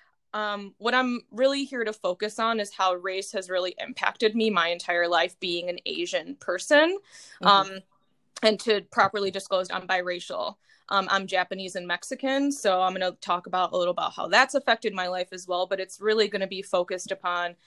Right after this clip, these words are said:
Speaker 1: me being open and detailed about my experiences. Um, there's gonna be a trigger warning at the start of this episode as well, and I wanted to make sure that was there because it's not easy to talk about, but it's also not easy to hear, and I wanna ensure that people have the ability to opt out of listening.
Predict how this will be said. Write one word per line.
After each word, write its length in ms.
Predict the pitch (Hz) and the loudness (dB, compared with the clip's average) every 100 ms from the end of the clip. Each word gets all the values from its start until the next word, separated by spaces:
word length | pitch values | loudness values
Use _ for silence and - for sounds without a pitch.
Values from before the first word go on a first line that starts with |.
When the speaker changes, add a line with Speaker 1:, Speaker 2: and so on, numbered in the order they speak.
| _ _ _ - | _ _ _ 0
Speaker 1:
me 300 | 214 220 214 | 2 4 2
being 260 | 202 196 - | -2 -4 0
open 340 | 190 185 196 | 0 2 0
and 160 | 190 175 | 0 -4
detailed 460 | 175 175 202 185 180 | -8 -8 -4 -4 0
about 380 | 180 175 170 _ _ - | 2 2 0 _ _ -6
my 220 | 196 180 | 0 2
experiences. 1040 | 170 - - 175 185 220 247 285 294 320 - 185 | 0 -4 -4 -2 0 0 0 0 0 0 -2 0
Um, 160 | 190 | 2
there's 180 | 190 185 | 2 0
gonna 140 | 220 | 0
be 100 | 214 | 0
a 40 | 196 | -2
trigger 320 | - 196 208 | 0 2 4
warning 380 | 208 226 233 247 | 6 4 4 2
at 100 | 220 | 0
the 60 | 202 | -2
start 220 | 202 180 | 0 0
of 60 | |
this 140 | 175 - | -2 -4
episode 380 | 156 180 180 185 | -4 -4 -2 -2
as 160 | 180 175 | -4 -2
well, 240 | 175 180 | 2 2
and 100 | 185 | 2
I 100 | 175 | -2
wanted 260 | 175 175 170 | -2 -4 -6
to 80 | |
make 100 | 175 | -8
sure 140 | 170 180 | -8 -4
that 160 | 170 | -4
was 140 | 185 175 | -4 -2
there 200 | 175 175 | 0 0
because 220 | 180 - | -4 -10
it's 180 | 180 - | -10 0
not 240 | 165 165 _ - | 0 0 _ -10
easy 240 | 185 175 | -8 -4
to 80 | 170 | 0
talk 240 | 277 269 | 6 6
about, 200 | 262 262 | 8 6
but 80 | 226 | 4
it's 120 | 180 | -2
also 240 | - 175 185 | -4 -4 -4
not 180 | 165 - | -4 -6
easy 220 | 170 175 | -8 -8
to 80 | 175 | -8
hear, 300 | 175 170 175 | -6 -2 -2
and 100 | 175 | -4
I 80 | |
wanna 240 | 170 170 170 | -6 -8 -8
ensure 400 | 180 170 165 170 | -10 -8 -6 -6
that 180 | 165 - | -6 -10
people 480 | - - - 110 - - - - - _ - | -12 -10 -6 -6 -8 -16 -18 -18 -18 _ 2
have 220 | 202 180 | 4 4
the 100 | 196 | 0
ability 380 | 180 180 170 170 | -2 -2 -2 -4
to 100 | - | -2
opt 220 | 160 - | -2 -4
out 120 | - | -10
of 140 | - | -8
listening. 500 | - - 247 254 285 | -10 -6 -2 0 0